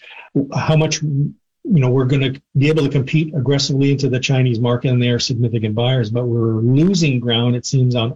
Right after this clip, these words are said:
other buyers that are seeing cheaper product elsewhere, whether it's from Australia or elsewhere. Uh, so that is going to be the, the, that limiting influence. Twenty dollars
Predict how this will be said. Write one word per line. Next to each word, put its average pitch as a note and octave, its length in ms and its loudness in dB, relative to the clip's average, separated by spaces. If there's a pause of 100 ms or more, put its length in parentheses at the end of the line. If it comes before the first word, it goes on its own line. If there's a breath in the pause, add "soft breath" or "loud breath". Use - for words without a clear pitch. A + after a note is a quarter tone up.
other C3+ 240 2
buyers A2+ 540 -2 (360 loud breath)
that B2+ 120 0
are A#2+ 80 0
seeing B2 320 0
cheaper C#3 320 0
product B2 480 -2
elsewhere, A2+ 500 -2
whether G#2+ 220 0
it's G#2+ 120 -8
from A2 220 -2
Australia A2+ 580 0
or A2 80 0
elsewhere. A#2+ 460 -2 (460 loud breath)
Uh, A2+ 280 0
so B2 320 0
that C#3+ 260 0
is C3+ 200 0
going C3 220 0
to B2+ 100 -2
be C3 200 0
the, A#2+ 300 0
the, A#2 220 -4
that B2 280 -2
limiting B2 380 2
influence. A#2 600 -4 (180)
Twenty C#3+ 220 0
dollars E3 480 0